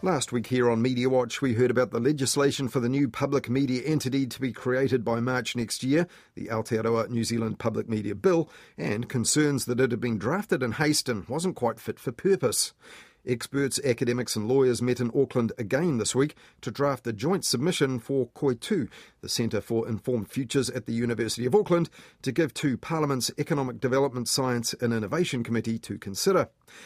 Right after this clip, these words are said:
And the deadline for those submissions is nigh, next Thursday, the eighth of September.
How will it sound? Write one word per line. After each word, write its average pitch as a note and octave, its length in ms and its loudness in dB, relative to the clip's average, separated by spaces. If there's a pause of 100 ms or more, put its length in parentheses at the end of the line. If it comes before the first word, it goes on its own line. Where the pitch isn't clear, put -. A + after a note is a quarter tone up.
(160)
And - 140 -4
the G2 80 -2
deadline A#2 480 0
for G#2+ 140 -4
those G#2 200 0
submissions C#3 520 0
is G#2 260 -4
nigh, C#3 440 0 (280)
next A2 300 -6
Thursday, B2+ 600 2
the C3+ 200 -6
eighth G#2 240 -6
of D#2+ 80 -14
September. F3 640 0